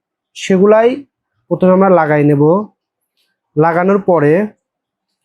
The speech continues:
আমাদের এখানে যেই মসফেটটি আমরা ব্যবহার করতেছি, এখন আমাদের মেইন হচ্ছে মসফেট। তো আমরা যে মসফেটগুলো ব্যবহার করি, যেমন বত্রিশশো পাঁচ, জেড ফোর ফোর, পি পঁচপান্ন,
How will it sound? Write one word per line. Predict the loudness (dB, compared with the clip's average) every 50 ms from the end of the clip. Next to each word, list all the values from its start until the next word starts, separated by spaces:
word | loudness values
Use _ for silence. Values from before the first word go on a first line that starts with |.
| _ -6
আমাদের | -4 -2 -2 -2 -2 0 0 -2
এখানে | 0 0 0 2 2 2 2 2
যেই | 2 2 2 2 0 -2 -6 -12 _ _ _ _ _ _ _ _ _ _ _ _ _ _ _ _ _ _ _ _ _ _ _ _ _ _ _
মসফেটটি | 0 0 0 0 -2 -4 -4 _ -6 -2 -2 0
আমরা | 0 2 2 2
ব্যবহার | 2 2 0 -2 0 -2
করতেছি, | -4 -6 -6 -12 -12 -10 -10 -12 -12 -14 _ _ _ _ _ _ _ _ _ _ _ _ _ _ _ _ _ _ _ -8
এখন | -4 -2 0 0
আমাদের | 2 2 2 2 2 2
মেইন | 2 2 2
হচ্ছে | 0 0 0 0 2 2
মসফেট। | 2 0 -2 -4 -4 -2 -2 -2 -4 -12 -20 _ _ _ _ _ _ _ _ _ _ _ _ _ _ _
তো | _ -2 0
আমরা | 0 0 2 2
যে | 2 2 2 2
মসফেটগুলো | 0 -2 -4 -4 -2 0 2 2 2 2
ব্যবহার | 2 2 0 0 0 0
করি, | 0 2 0 0 0
যেমন | 0 0 0 0 0 0 -2 -2 -4 -8 _ -8 -4 -2
বত্রিশশো | -2 -2 -2 -4 -4 -4 -2 -2 -2 -4 -2 -2
পাঁচ, | -2 0 0 0 -2 -2 -6 -14 -20 _ _ _ _ _ _ _ -10
জেড | -4 -2 -2 -2 -2 -4 _
ফোর | -2 -2 -2 0
ফোর, | 0 0 0 0 -2 -2
পি | -2 -2 0
পঁচপান্ন, | -2 -4 -4 -4 -4 -2 0 0